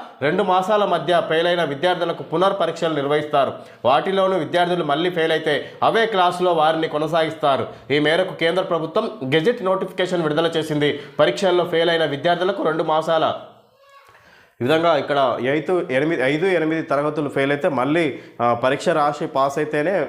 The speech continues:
పై తరగతులకు వెళ్ళాల్సిన, ఆ, విధంగా ఇక్కడ కేంద్ర ప్రభుత్వం, కేంద్ర ప్రభుత్వ ఆధీనంలో ఉన్న పాఠశాలలో ఈ విధంగా మొద-, ఫస్ట్, మొదటగా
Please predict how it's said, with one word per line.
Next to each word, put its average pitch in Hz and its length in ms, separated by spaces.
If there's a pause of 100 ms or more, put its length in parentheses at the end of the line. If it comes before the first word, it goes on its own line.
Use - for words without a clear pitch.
(120)
పై 135 140
తరగతులకు 143 520
వెళ్ళాల్సిన, 127 580 (300)
ఆ, 113 200
విధంగా 135 440
ఇక్కడ 127 200
కేంద్ర 131 280
ప్రభుత్వం, 131 600 (220)
కేంద్ర 156 240
ప్రభుత్వ 156 320
ఆధీనంలో 139 480
ఉన్న 127 160
పాఠశాలలో 135 720
ఈ - 20
విధంగా 131 280
మొద-, 123 240 (120)
ఫస్ట్, 117 220
మొదటగా 131 560